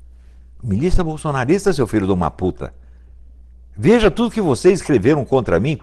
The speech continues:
todas as fake news que vocês escreveram contra mim, só contra a minha pessoa, não tô falando do Bolsonaro. São centenas de milhares de páginas. Você quer investigar a milícia? Eu mostro o que vocês fizeram.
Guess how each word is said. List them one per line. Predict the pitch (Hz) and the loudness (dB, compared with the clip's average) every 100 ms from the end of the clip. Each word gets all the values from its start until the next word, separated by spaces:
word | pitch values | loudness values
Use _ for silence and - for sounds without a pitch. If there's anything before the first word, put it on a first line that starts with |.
| - | 0
todas | - 233 196 | 4 6 4
as | - | 2
fake | 165 131 | 0 0
news | 143 | -2
que | 160 | 0
vocês | 156 | -2
escreveram | 139 | -4
contra | 151 202 220 | 0 2 4
mim, | 170 190 | 4 2
só | 160 208 | 2 2
contra | 208 220 | 4 2
a | 202 | 4
minha | 202 | 2
pessoa, | 208 196 - 190 | 2 -2 2 0
não | 151 | 0
tô | 185 | -2
falando | 165 170 180 | 0 -2 -2
do | |
Bolsonaro. | 160 147 123 165 196 95 - - - - - - - - - - - - - - - - - - | -2 -2 0 4 2 2 -8 -20 -20 -20 -20 -20 -20 -20 -20 -20 -20 -20 -20 -20 -20 -20 -18 -6
São | 135 | -4
centenas | 151 - 180 - 92 127 | -2 -2 -2 -2 -4 -2
de | 139 | -6
milhares | 170 175 98 123 | -6 -4 -4 -6
de | |
páginas. | 180 165 185 139 - - - - - - - - - - | -6 -6 -6 -8 -12 -20 -20 -20 -20 -20 -20 -20 -20 -12
Você | - | -8
quer | - 185 | 0 2
investigar | 156 147 107 117 | 2 -2 0 0
a | 123 | 0
milícia? | 98 165 220 - 160 160 - - - - - - - - | -2 -2 -4 0 0 0 -12 -20 -20 -20 -20 -20 -20 -12
Eu | - 240 | -2 -2
mostro | 175 208 190 180 165 175 | -2 -6 -2 4 4 4
o | 175 | -2
que | |
vocês | 208 196 | -2 -2
fizeram. | 220 180 175 131 | -2 2 2 0